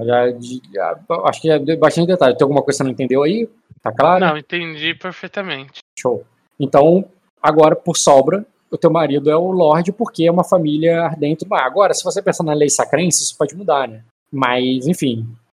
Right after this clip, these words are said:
Speaker 1: só se ninguém, só se alguém tocar no assunto.
Speaker 2: Tá, é... Tá, por partes.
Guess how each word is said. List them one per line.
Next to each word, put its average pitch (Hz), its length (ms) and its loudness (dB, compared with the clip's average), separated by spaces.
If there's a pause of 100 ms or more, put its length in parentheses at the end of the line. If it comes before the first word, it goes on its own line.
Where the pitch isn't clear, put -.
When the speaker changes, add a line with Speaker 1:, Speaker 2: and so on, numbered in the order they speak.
Speaker 1:
só 127 380 2
se 139 180 -4
ninguém, 151 220 -4
só 160 160 2
se - 80 0
alguém 156 160 0
tocar 160 220 2
no 156 80 2
assunto. 117 340 -6 (300)
Speaker 2:
Tá, 147 280 6 (200)
é... 156 1000 6 (400)
Tá, 143 180 -6
por 139 240 -14
partes. 151 520 -6